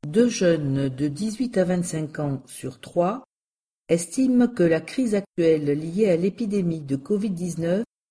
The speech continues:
va avoir des conséquences négatives sur leur santé mentale, indique un sondage mené par l'Institut Ipsos pour la Fondation Fondamentale,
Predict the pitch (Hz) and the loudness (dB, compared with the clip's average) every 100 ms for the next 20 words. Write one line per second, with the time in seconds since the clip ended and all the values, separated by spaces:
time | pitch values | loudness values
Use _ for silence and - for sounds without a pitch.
0 | _ _ _ _ 131 156 165 220 208 185 | _ _ _ _ -4 0 2 0 0 -2
1 | 185 185 180 180 214 220 208 160 165 180 | 0 -2 0 -2 0 -2 -2 -2 0 2
2 | 175 175 - 233 208 - 170 165 160 - | 0 0 -6 -8 -8 -6 -2 -2 -2 -2
3 | 208 196 233 190 190 185 165 143 139 - | -2 0 0 0 0 0 0 0 -4 -8
4 | 151 156 151 226 226 233 - 151 147 - | -4 -4 -4 -6 -2 -2 0 -4 -2 -2
5 | 190 165 147 139 139 151 156 170 170 147 | 0 2 0 -2 -4 -2 -2 -2 -2 -4
6 | 143 180 196 - 175 - - - - - | -2 -2 -4 -6 -12 -10 -12 -8 -6 -2
7 | 175 196 240 - _ _ _ _ _ 156 | 0 0 -4 -12 _ _ _ _ _ -2
8 | 160 156 - 240 208 190 - 165 143 139 | 0 0 0 0 0 0 -4 -4 -4 -4
9 | - 208 208 196 170 156 160 160 220 | -6 -2 0 0 0 -2 -4 -4 -4